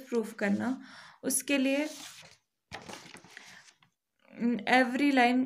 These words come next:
कोई एल लाइन ले ली हमने, वो खुद के पैरेलल होगी, होगी, कोई भी लाइन खुद के पैरेलल तो होती, होती है ना।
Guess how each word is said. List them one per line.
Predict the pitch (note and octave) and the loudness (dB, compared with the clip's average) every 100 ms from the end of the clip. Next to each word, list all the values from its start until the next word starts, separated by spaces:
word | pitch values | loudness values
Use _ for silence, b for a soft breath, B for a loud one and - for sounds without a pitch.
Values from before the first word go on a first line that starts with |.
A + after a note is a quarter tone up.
| - | 2
कोई | D4 C#4 - | 2 2 4
एल | A#3+ C4 | 6 6
लाइन | B3 A3+ A3+ | 6 6 4
ले | A3 G#3+ | 2 0
ली | G#3 G#3+ | 0 -2
हमने, | G#3 G3+ A#3 | 2 2 2
वो | C4+ B3+ B3 | 2 0 0
खुद | C4+ - | -2 -4
के | C#4 | 0
पैरेलल | C4+ B3 A#3+ B3+ | 4 4 4 2
होगी, | A#3+ B3 A#3 C4 | 4 2 2 2
होगी, | B3+ A#3 A#3+ A#3+ - b b _ _ - B _ | 2 0 -4 -10 -14 b b _ _ -20 B _
कोई | C4+ C4+ | 2 4
भी | C4+ | 4
लाइन | C4+ B3+ C4 | 4 4 2
खुद | C4+ C#4 | -2 -4
के | C#4 | 0
पैरेलल | C4+ A#3+ B3 B3 | 4 6 6 2
तो | B3 | 0
होती, | B3 A#3+ A#3+ | -2 -2 -2
होती | C4 A#3 A#3 | -2 -4 -4
है | B3 | -6
ना। | D4+ | -6